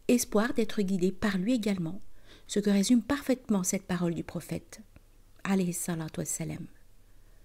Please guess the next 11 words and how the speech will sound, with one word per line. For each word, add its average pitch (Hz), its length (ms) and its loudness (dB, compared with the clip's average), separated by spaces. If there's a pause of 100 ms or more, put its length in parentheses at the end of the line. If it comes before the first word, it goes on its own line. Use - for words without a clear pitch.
(920)
Je 214 200 6
te 262 280 4
demande 240 440 4
de 214 100 2
me 202 140 4
préserver 202 580 0
de 190 140 -2
toi-même. 175 600 -4 (2000)
Ce - 140 -2
qui 311 160 4
échappe, - 500 0